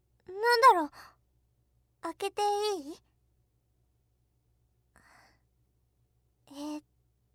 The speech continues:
と。誰よりも大好きだよ。生まれてきて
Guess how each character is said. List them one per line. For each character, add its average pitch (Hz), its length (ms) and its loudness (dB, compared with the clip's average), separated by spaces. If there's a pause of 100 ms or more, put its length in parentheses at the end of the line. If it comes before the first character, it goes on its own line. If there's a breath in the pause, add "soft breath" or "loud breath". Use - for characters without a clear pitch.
(360)
と。 392 80 -2 (3250)
誰 381 140 -10
よ 466 300 2
り 359 100 -4
も 277 260 -12 (300)
大 349 180 -6
好 415 60 -2 (160)
き 330 160 -14
だ 294 100 -18
よ。 294 260 -14 (1900)
生 277 140 -18
ま 349 180 -10
れ 392 140 -4
て 403 220 -10
き - 120 -20
て - 140 -20